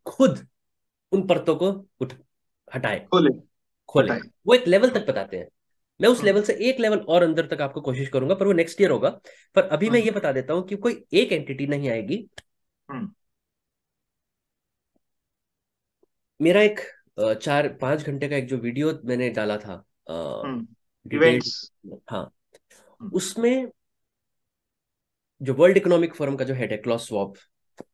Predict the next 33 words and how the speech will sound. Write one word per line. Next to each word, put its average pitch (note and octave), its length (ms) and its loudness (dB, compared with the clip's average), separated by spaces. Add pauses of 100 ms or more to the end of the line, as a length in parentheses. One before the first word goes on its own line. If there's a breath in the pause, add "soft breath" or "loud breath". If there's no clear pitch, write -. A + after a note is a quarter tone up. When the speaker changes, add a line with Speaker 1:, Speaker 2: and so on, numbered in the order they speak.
(300)
Speaker 2:
राइट, D3+ 460 0 (280)
मोटू। E3+ 240 4
Speaker 1:
वो D#3 80 0
साफ, A#3 400 -6 (400)
वो G3 60 -4
साफ, A#3 520 -6
अब, - 220 -6 (100)
अब G3 140 0
ये A#3+ 60 0
लोग A#3+ 240 0 (260)
डरते D3+ 260 -2
भी F3+ 100 0
नहीं D3+ 200 0
है। - 180 -8 (500)
वो F#3+ 60 -4
Speaker 2:
हाँ। F#3 240 4
Speaker 1:
साफ B3+ 140 -2 (140)
उन्होंने F#3+ 260 -2
ट्वेंटी F#3+ 380 -4
फिफ्टीन, G3 580 -2
नवंबर D3 420 2
ट्वेंटी D3 340 -4
फिफ्टीन, C#3+ 460 -2
दो B2+ 80 -2
हज़ार C3+ 180 0
पन्द्रह C3 300 0
के C#3+ 120 -4
इंटरव्यू C3 340 -2
में B2+ 140 -4
बोल D3+ 180 0
रहे A#2 240 0
हैं G3+ 140 -6 (640 soft breath)
Speaker 2:
हम्म। - 300 -10